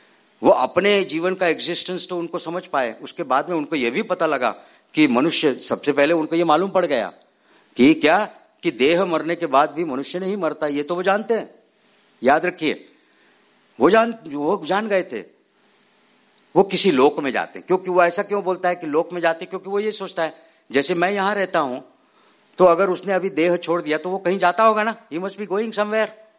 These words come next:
इसलिए वो करता है कि अच्छा, वो अभी ये चक्कर, यहां तो बहुत कष्ट है,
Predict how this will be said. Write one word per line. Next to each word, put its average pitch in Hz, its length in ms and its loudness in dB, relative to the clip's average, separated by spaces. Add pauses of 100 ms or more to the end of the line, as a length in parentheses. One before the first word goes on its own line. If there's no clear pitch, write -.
(1160)
इसलिए 185 300 6
वो 202 120 6
करता 175 300 0
है 165 100 2
कि 160 280 -10
अच्छा, 165 240 0
वो 156 140 -2
अभी 151 320 -4
ये 151 100 -6
चक्कर, 147 340 -12
यहां 131 320 -8
तो 147 120 -16
बहुत 110 280 -10
कष्ट 110 200 -10
है, 147 280 -14